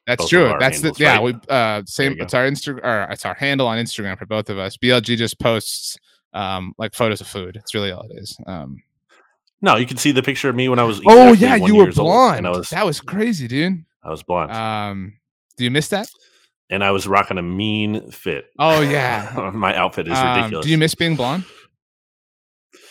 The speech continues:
Speaker 2: Uh, I don't remember it, so it's hard to say I do.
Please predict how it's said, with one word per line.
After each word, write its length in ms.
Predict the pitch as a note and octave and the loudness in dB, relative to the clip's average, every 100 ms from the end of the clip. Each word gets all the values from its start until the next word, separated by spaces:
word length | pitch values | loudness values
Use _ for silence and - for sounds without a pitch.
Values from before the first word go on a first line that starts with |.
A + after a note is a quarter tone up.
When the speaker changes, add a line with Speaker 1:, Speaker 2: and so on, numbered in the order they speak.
| - - - - _ C3+ | -20 -20 -20 -20 _ 0
Speaker 2:
Uh, 260 | D#3 D#3+ | 4 4
I 60 | A#2+ | 4
don't 200 | D#3+ G3 | 2 2
remember 360 | D#3 C3 D#2 C#2+ | 2 0 -2 -8
it, 120 | - _ _ _ | -14 _ _ _
so 480 | - F#2 F2+ F2 - | -2 2 2 0 -4
it's 100 | - | -12
hard 200 | - B2 | -4 -2
to 80 | A#2 | -2
say 200 | - A2 | -4 -4
I 80 | E2 | -4
do. 480 | D2+ F#2 D#2 C#2+ | -6 -8 -6 -8